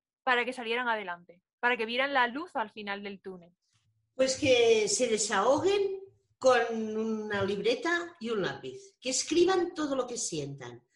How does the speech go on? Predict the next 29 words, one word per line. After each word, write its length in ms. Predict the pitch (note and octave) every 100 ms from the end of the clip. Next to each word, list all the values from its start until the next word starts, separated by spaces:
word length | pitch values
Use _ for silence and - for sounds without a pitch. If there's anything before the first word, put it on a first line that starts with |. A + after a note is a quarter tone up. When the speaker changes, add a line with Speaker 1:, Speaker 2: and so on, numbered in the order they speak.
| _ _
Speaker 2:
Eso 580 | A3+ C#4+ - G4+ G4 G4 - _ _
les 240 | A3+ B3
hará, 500 | A3+ A3+ C4+ F4 F4 -
mm, 260 | A#3+ A#3+ A#3
darse 360 | D4 - F4
cuenta 360 | D4 D4 D4 E4+
de 100 | C#4
lo 120 | A#3
fuertes 380 | A3+ A#3+ B3 B3+
que 140 | -
son 400 | A3+ A3 A#3 E4+ F#4
y 100 | -
de 100 | A3+ A3+
que 80 |
siempre 280 | A3 A#3 C#4
se 140 | C#4 G#3
puede 220 | A3 A3+
seguir 260 | G#3+ G#3+
para 160 | G#3+ G3
adelante. 600 | F#3 E3 D3 C#3 B2+ - _ _ _ -
Y 100 | A3+
que 120 | A#3+
se 180 | - F#3
lo 160 | F3
lean 480 | F#3+ F#3+ D3 D#3 - -
de 80 |
vez 120 | F#3+ F#3+
en 140 | F3
cuando. 460 | D3+ C#3 C#3+ -